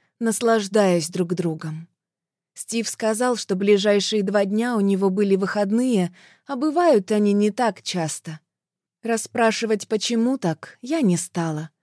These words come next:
просто приняла к сведению. После следующей бурной ночи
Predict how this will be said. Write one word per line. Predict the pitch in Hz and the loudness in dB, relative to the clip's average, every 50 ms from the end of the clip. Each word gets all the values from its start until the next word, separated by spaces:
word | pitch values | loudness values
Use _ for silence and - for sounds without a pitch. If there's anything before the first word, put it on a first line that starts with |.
| _ _ _ _ _ _ | _ _ _ _ _ _
просто | _ 294 311 311 - - 208 | _ 0 0 0 2 0 -2
приняла | 196 185 190 190 190 190 185 185 180 | -2 0 2 2 4 4 4 4 2
к | 180 - | 0 -2
сведению. | - 185 180 185 175 160 165 165 160 160 160 151 160 - _ _ _ _ _ _ _ _ _ _ _ _ _ _ _ _ _ | -4 0 2 2 2 2 0 -2 -2 -2 -4 -4 -6 -10 _ _ _ _ _ _ _ _ _ _ _ _ _ _ _ _ _
После | 220 220 - - 214 214 | -6 -4 -2 0 0 0
следующей | - - 220 226 226 190 196 202 190 - 214 202 | 2 2 4 4 6 6 4 2 2 0 0 -2
бурной | 180 180 208 202 196 196 196 190 196 | 0 0 0 2 4 4 4 4 4
ночи | 202 220 233 233 - - - 196 180 | 2 2 0 -2 -4 -2 -2 -2 -2